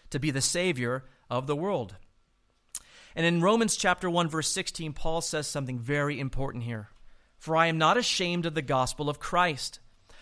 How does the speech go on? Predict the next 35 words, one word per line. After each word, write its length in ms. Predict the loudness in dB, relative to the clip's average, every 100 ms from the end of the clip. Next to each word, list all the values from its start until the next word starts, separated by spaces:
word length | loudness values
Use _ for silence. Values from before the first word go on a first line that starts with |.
| -6
for 120 | -2
it 140 | 2 2
is 120 | 2
the 80 | -2
power 640 | -4 -4 6 8 8 6
of 200 | 4 2
God 440 | 2 2 2 -2 -10 _
to 220 | -4 0
salvation 840 | 0 2 2 2 0 -4 -6 -8 -10 -14 -20 -4
for 180 | -2 4
everyone 500 | 4 6 4 4 4
who 140 | 0
believes, 600 | 0 -2 -4 -6 -10 -12
for 80 | -10
the 80 | -10
Jew 240 | -6 -6
first 400 | -6 -6 -6 -6
and 80 | -6
also 240 | -4 -4 -8
for 160 | -10
the 80 | -12
Greek." 400 | -10 -12 -14 -20 _ _ _ _ _ _ _ _ _ _
I'm 140 | 0 6
not 180 | 8
ashamed 500 | 8 4 0 -2 -2
of 120 | -2 -2
the 80 |
gospel 440 | -2 -2 -2 -4 -8
of 120 | -8
Christ. 380 | -6 -4 -4 -2
I 100 | 0
would 160 | 0 -2
be 120 | -4
ashamed 420 | -4 -4 -6 -2
of 240 | -2 -4